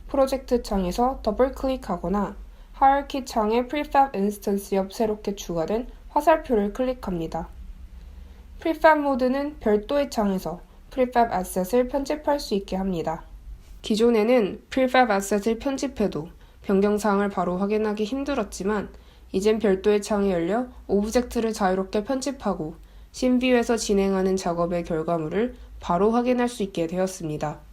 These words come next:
prefab 모드에서는 변경 사항을 자동으로 저장할 수 있습니다.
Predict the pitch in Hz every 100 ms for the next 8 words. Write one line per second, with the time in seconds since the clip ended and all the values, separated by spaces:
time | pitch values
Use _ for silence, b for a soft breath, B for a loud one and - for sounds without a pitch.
0 | - - 311 294 311 269 262 254 247 226
1 | 220 220 240 247 220 202 233 240 226 196
2 | 226 277 277 202 247 269 277 254 233 220
3 | 220 214 - 202 180 220 202 170 151